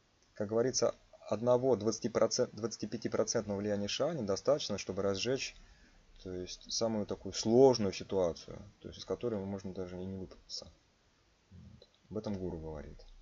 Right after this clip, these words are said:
То есть, получается, у нас четыре пада Дришти, первая пада двадцать пять процентов, вторая пада, получается, пятьдесят, четыре пады сто. Да? И вот даже одной пады Дришти Шани достаточно, чтобы создать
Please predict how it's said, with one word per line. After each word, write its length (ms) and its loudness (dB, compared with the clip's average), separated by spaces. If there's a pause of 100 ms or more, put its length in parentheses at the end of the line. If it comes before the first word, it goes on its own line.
(360)
То 80 -10
есть, 80 -14
получается, 380 0
у 40 0
нас 280 0
четыре 320 -6
пада 220 -2
Дришти, 400 -4
первая 240 -4
пада 220 -4
двадцать 240 -2
пять 180 -4
процентов, 460 -6
вторая 260 -6
пада, 260 -10
получается, 480 -12
пятьдесят, 540 -6 (400)
четыре 260 -4
пады 260 -2
сто. 260 -10 (320)
Да? 320 -14 (460)
И 40 -6
вот 80 -2
даже 340 4 (300)
одной 300 0
пады 220 4
Дришти 340 -2
Шани 320 0
достаточно, 460 -2
чтобы 260 -6
создать 320 -2